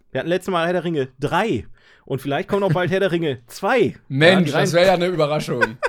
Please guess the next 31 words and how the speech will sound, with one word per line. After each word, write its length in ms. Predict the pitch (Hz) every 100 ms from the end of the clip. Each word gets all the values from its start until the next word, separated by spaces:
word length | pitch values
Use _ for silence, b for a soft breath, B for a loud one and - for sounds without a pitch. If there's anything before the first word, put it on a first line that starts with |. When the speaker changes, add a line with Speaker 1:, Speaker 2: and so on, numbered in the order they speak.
| -
Speaker 1:
<laughs> 240 | - 330 262
die 60 |
Reihenfolge 640 | 143 165 240 - 240 226 233
ist 440 | - 196 - - b b b
aber 160 | - 180
auch 140 | 180
richtig. 460 | 160 - 107 98 - _ _ _ _
Speaker 2:
Also, 180 | 151 180
wie 40 |
Speaker 1:
Muss 100 | 202
man 80 | 285
Speaker 2:
gesagt, 120 | 220 254
Speaker 1:
sagen. 100 | 240
Speaker 2:
ich 60 |
hab, 260 | 202 - _ _ -
ich 140 | 151
hab 120 | 185
letzte 320 | 156 185 -
Mal 360 | 190 175 170 175
dazu 300 | 139 135 170
gesagt, 480 | 165 143 143 147 - b b b
für 160 | - 135
mich, 420 | 185 190 - - _ _ _ _ _
ich 180 | 139 -
bin 420 | 196 208 202 - -
ein 140 | 139
bisschen 440 | 127 196 - 151 131
jünger, 360 | 117 110 95 104
ne? 200 | 151 160
Also, 200 | 135 151
als 520 | 147 151 - - _